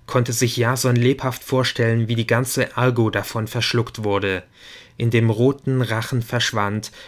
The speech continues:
und von den Elfenbeinzähnen in Kleinholz verwandelt wurde. Das Zischen des Drachen echote im ganzen Tal wieder. Keine Chance, dass das nicht jeden in Kolchis aufgeweckt hatte.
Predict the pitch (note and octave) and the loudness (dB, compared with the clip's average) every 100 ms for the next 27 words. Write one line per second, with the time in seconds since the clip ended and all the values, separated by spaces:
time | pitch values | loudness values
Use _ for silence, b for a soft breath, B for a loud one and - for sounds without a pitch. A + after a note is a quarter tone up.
0 | B A2+ - A2+ A2 G#2+ A2+ B2+ C3+ A#2 | B -4 0 0 0 0 -2 -2 -2 -2
1 | G#2+ G#2+ - A2 G#2 G#2 G#2+ A2+ A#2 - | -2 -4 -4 -4 -2 -4 -4 -2 -4 -2
2 | G#2+ G#2 G2 F#2+ - - G2 F#2+ F#2 F#2 | -2 -2 -4 -6 -6 -6 -4 -4 -4 -8
3 | - F#2 F2+ F2+ F#2+ - _ _ _ _ | -4 -4 -4 -8 -12 -18 _ _ _ _
4 | _ _ _ _ b b b b A2 A2 | _ _ _ _ b b b b -4 -4
5 | - - D#3+ - B2+ A2+ G#2+ A2 A2 G#2 | -2 2 2 2 0 0 -2 -4 -4 -2
6 | A#2+ - A#2 - B2 - A#2+ G2+ A2 A2 | -4 -2 -4 -2 -4 -2 -4 -4 -2 -2
7 | A#2+ - A#2 - G#2+ G2 G#2 G2 F#2 F#2+ | -2 -2 -4 -2 -4 -4 -6 -6 -6 -8
8 | G#2+ _ _ _ b b b b - C#3 | -14 _ _ _ b b b b 0 2
9 | D3 - B2 A#2+ - A2+ - A2+ C3+ B2+ | 2 2 0 0 0 -2 0 0 0 0
10 | - A#2 A#2+ C3+ A#2 G2+ G#2+ A2 A2 G2+ | -4 2 4 4 2 0 -2 0 -2 0
11 | A#2 A2+ - A#2 - A2 F#2+ - - F#2+ | -2 -2 -2 -2 0 -2 -4 -6 -10 -10
12 | - F#2+ F2 | -8 -10 -10